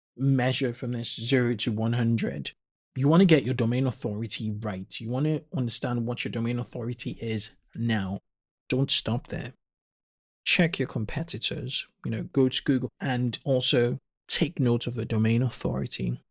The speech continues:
I would guarantee you, if you're struggling with ranking for particular keywords, some of those sites that outrank you or dominate you have a higher domain authority. So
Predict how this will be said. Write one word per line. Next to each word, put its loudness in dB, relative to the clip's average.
I 2
would 2
guarantee 6
you, 8
if 4
you're 4
struggling 6
with -2
ranking 0
for -4
particular -6
keywords, -4
some 8
of 4
those 4
sites 4
that 2
outrank 6
you 6
or 4
dominate 6
you 0
have 0
a -2
higher 2
domain 0
authority. -4
So -2